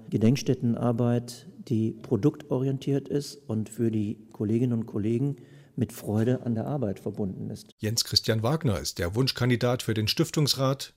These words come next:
Speaker 2: für die Universität Jena, wo er gleichzeitig Professor für Geschichte in Medien und Öffentlichkeit ist, und für viele Mitarbeiter der Stiftung.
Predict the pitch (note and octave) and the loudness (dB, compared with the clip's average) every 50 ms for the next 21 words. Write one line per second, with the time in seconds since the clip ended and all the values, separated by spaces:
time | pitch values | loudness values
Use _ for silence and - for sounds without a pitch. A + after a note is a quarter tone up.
0 | _ _ - - - F2 E2+ E2 E2 F#2 F2 E2+ G#2 G#2+ G2+ G#2+ G2+ A2+ A2 - | _ _ -20 -12 -6 -4 -4 -2 -2 -2 -2 -2 -2 -2 0 0 2 2 2 4
1 | G#2+ A2 - - C3 C#3 C#3 C#3+ C#3 D3 D3 - - - - _ _ - G#2 A2 | 2 2 2 4 4 4 6 6 4 4 2 -2 -8 -20 -20 _ _ -2 0 0
2 | G#2+ A2 G#2 - A#2+ C3 B2+ - B2+ B2 B2+ - - C3 B2 - D#3 E3 - D#3+ | 0 0 2 2 4 4 4 2 2 0 0 0 0 0 0 2 2 2 4 6
3 | A#2+ G2 - G#2 G2+ A2+ - - D3+ D3+ - - B2 - G2 G#2 G2 G2 G#2 G#2 | 4 4 4 2 0 2 2 4 4 2 2 0 -2 0 0 0 2 2 2 0
4 | G2+ - G#2+ A2+ A#2 - - E3 - - C#3+ C#3+ B2+ - - C3+ C3+ - C3+ C3 | 0 0 0 0 0 0 0 -2 0 2 2 0 2 4 2 2 2 2 0 -2
5 | - - - _ _ - E3+ D#3+ C#3+ - - - - - - - E3 - - - | -2 -4 -6 _ _ 0 2 2 2 0 -4 -14 -20 -14 0 0 0 2 2 2
6 | F3+ F3+ D#3+ D#3+ E3+ - B2+ G#2 - G#2+ F#2+ - G2 F#2+ D3 D3 - - - G#2+ | 4 6 6 6 6 4 4 0 0 -4 -6 -6 -2 0 0 0 0 2 2 0
7 | - - - D#2+ C#2+ D2+ | 0 0 -4 -6 -6 -6